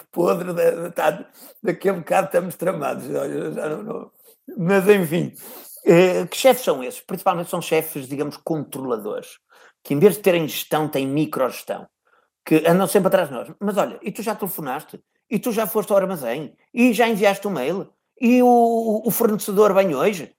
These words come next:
Ou seja, andam atrás de nós como fossem polícias. Eles próprios, esses líderes, estão presos em si próprios, porque não conseguem fazer mais nada senão andar com uma, com, com uma lista de supermercado atrás de toda a gente a picar tudo.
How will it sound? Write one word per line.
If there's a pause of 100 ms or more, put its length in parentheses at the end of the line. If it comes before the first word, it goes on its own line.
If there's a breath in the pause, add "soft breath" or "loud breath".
(280)
Ou
seja,
andam
atrás
de
nós
como
fossem
polícias. (460)
Eles
próprios,
esses
líderes,
estão
presos
em
si
próprios,
porque
não
conseguem
fazer
mais
nada
senão (420 soft breath)
andar
com
uma,
com,
com
uma
lista
de
supermercado
atrás
de
toda
a
gente
a
picar
tudo.